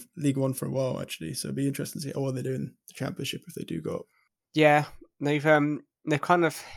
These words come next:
Speaker 2: that's their level now, isn't it? They, League
Speaker 1: Yeah.
Speaker 2: One, they've, um,
Speaker 1: Yeah, absolutely.
Speaker 2: they struggled. They had the money, and then they struggled, and then, yeah, they got relegated twice, and yeah, never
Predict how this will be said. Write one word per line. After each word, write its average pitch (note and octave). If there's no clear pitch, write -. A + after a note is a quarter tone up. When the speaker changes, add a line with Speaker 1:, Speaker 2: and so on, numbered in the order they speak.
Speaker 2:
that's -
their C3+
level C3+
now, G#2+
isn't A#2
it? G#2
They, A2+
League C3
Speaker 1:
Yeah. B2
Speaker 2:
One, A2+
they've, A2+
um, B2
Speaker 1:
Yeah, C3
absolutely. C3+
Speaker 2:
they C3
struggled. C3
They C3+
had C#3+
the C3
money, A#2+
and B2+
then A#2+
they A#2+
struggled, A#2
and A#2
then, A2+
yeah, A#2+
they A2
got A2+
relegated A2
twice, G#2
and A2
yeah, A2+
never A2